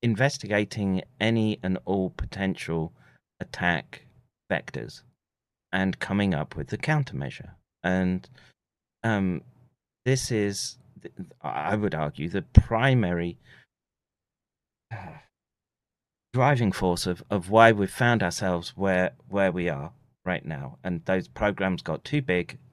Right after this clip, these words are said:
and they, th-, they've, say, imploded, but they've, um,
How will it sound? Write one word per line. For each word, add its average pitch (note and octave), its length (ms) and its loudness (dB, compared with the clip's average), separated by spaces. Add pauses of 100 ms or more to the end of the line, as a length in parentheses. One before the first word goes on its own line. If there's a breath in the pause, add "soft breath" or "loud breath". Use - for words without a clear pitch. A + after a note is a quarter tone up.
and E2 360 -4 (200)
they, E2 340 -4 (2000)
th-, - 200 -10
they've, E2 360 -8 (1700)
say, D2+ 180 -6
imploded, A2+ 760 0 (260)
but F2 360 -2 (160)
they've, F2 480 -2 (140)
um, D2+ 540 -4